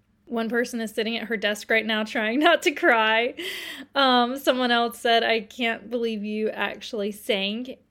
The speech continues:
on the podcast," and I, and not the podcast, on the audiobook. And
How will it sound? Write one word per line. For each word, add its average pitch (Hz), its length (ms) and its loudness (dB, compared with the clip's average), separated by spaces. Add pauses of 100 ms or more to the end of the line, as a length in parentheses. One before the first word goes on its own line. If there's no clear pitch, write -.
on 220 140 -4
the 208 80 -6
podcast," 214 520 -4
and 262 160 -2
I, 220 140 2 (180)
and 233 140 -8
not 214 140 -8
the - 100 -20
podcast, 196 480 -14
on 226 100 -8
the 214 60 -8
audiobook. 202 540 -4 (580)
And 240 380 4